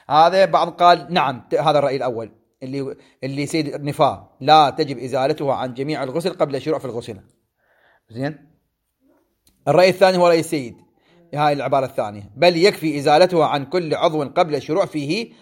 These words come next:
وقلنا هناك رأي ثالث، يكفي إزالتها في نفس عملية الغسل فيما إذا كان الماء معتصماً. زين. وهذا الكلام في صفحة مائتين وتسعة وسبعين إلى مائتين وأربعة وثمانين، مباني.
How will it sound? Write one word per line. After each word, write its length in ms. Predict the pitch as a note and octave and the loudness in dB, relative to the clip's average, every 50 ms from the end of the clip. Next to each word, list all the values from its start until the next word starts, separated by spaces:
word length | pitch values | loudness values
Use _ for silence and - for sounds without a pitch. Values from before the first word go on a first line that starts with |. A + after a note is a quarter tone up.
| _ _ _ - | _ _ _ -4
وقلنا 460 | D3+ C#3 F3+ G#3+ G3 F3 D#3 C#3 C3+ | -2 0 0 0 0 0 -2 -2 0
هناك 240 | D#3 F3 E3+ D3+ D3+ | 2 2 2 2 2
رأي 200 | D3 D3 D3+ C3+ | 2 0 0 0
ثالث، 380 | - D3+ D3+ D#3+ G#3 A#3 - - - - - - - _ _ - | 4 4 6 6 6 4 2 0 -20 -20 -20 -20 -20 _ _ 0
يكفي 540 | D3+ A3+ A#3+ B3 - - E3 D3+ C#3+ - D#3 | 2 2 2 2 0 -8 -8 -8 -6 -6 -6
إزالتها 960 | C3+ D3+ C#3+ C#3+ C#3 C#3+ C#3+ - D#3+ C#3+ E3+ G3+ A#3+ B3 - - - _ _ _ _ _ _ _ _ _ C#3 | -2 2 2 2 2 2 -2 -4 -4 -2 0 2 0 0 -2 -6 -18 _ _ _ _ _ _ _ _ _ -14
في 280 | C#3 D#3 D#3 D#3 D3+ | -8 -4 -4 -2 0
نفس 300 | E3 A#3 A3+ G3 E3+ - | 0 0 0 0 0 -4
عملية 420 | - - D3 D3 C#3+ F3+ A#3+ A#3+ B3+ | -4 -6 -6 -2 0 0 2 2 0
الغسل 320 | F3+ C3 C#3+ C3 - C#3+ | -4 -4 -8 -12 -14 -14
فيما 340 | A2 - E3 D#3+ D3+ C3+ C3 | -14 -12 -12 -10 -8 -8 -8
إذا 120 | C3 C3 | -8 -8
كان 260 | B2 - D#3+ D#3+ D3 C#3 | -8 -8 -8 -8 -8 -8
الماء 280 | B2+ B2+ D3 E3+ A3+ | -12 -14 -14 -14 -14
معتصماً. 720 | G#3 E3+ A2+ B2 - D3 - - B2 A#2 A2+ A2+ A2+ A2 A2 G#2+ A2 A2+ A2+ A2+ G#2+ G#2+ _ _ _ _ _ _ _ _ _ - | -14 -16 -16 -14 -16 -16 -16 -16 -18 -18 -18 -20 -20 -20 -20 -20 -20 -20 -20 -20 -20 -20 _ _ _ _ _ _ _ _ _ -20
زين. 300 | B2+ A#2 A#2+ A2 F#2 F#2 - _ _ _ _ _ _ _ _ _ _ _ _ _ _ _ _ _ _ _ _ _ _ _ _ _ _ | -16 -14 -12 -12 -12 -14 -18 _ _ _ _ _ _ _ _ _ _ _ _ _ _ _ _ _ _ _ _ _ _ _ _ _ _
وهذا 340 | - C#3 C#3 D#3+ F3 E3+ D#3+ | -4 0 4 6 6 6 4
الكلام 680 | C#3+ C3 - E3 D3 D3+ D#3+ E3 F3 F3+ F#3 F#3 F#3+ F#3 | 2 -4 -4 -2 0 0 2 0 0 0 -2 -2 -4 -6
في 200 | D3+ - - D3 | -10 -14 -14 -8
صفحة 300 | - E3+ D#3 B2 - C#3+ | -4 -4 -4 -4 -4 -8
مائتين 320 | C#3 C#3 C3 C3+ D#3+ D#3 C#3+ | -8 -8 -10 -8 -8 -8 -8
وتسعة 240 | C3 - - C3+ | -8 -6 -4 -2
وسبعين 500 | C#3+ C#3 D3+ D#3 - D3+ D#3+ E3+ F3 E3 | -2 -2 -4 -6 -8 -8 -8 -8 -8 -8
إلى 280 | D3 - D3+ D3 C#3 C3+ | -10 -6 -2 -2 0 0
مائتين 300 | C3+ C3 B2+ C#3 D#3 C#3+ | -2 -4 -4 -4 -4 -2
وأربعة 320 | C3+ C#3 D#3+ D#3+ - C#3 | 0 0 0 2 2 0
وثمانين، 520 | C#3+ C#3 - C3 B2+ B2 B2 A#2+ B2 A#2+ A#2 | 0 0 -2 -6 -6 -6 -6 -6 -8 -6 -6
مباني. 960 | B2 A#2+ C3 C#3+ C3+ B2+ A#2+ A#2 A2+ A2+ A2+ G#2+ G#2+ G#2+ G#2 G#2 G#2 G#2 G#2 | -2 2 4 4 4 2 0 -8 -10 -12 -12 -12 -12 -12 -12 -12 -14 -14 -16